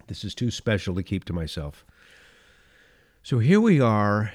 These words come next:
at this birthday party for a ninety-seven-year-old man. The ninety-seven-year-old man is my father-in-law, Bob, as he's known.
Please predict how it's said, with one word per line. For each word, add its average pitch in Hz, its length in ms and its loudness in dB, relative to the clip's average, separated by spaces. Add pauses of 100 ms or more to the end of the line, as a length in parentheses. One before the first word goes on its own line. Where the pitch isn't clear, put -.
at 101 120 -10
this - 180 -8
birthday 117 480 -2
party 101 420 0
for 90 220 -8
a 85 60 -4
ninety-seven-year-old 87 1600 -4
man. 62 640 -14 (1040)
The 104 100 0
ninety-seven-year-old 127 880 4
man 120 300 2
is 123 220 0
my 123 260 2
father-in-law, 127 600 -4 (680)
Bob, 101 400 -2 (800)
as 87 160 -6
he's 85 180 -6
known. 95 440 -2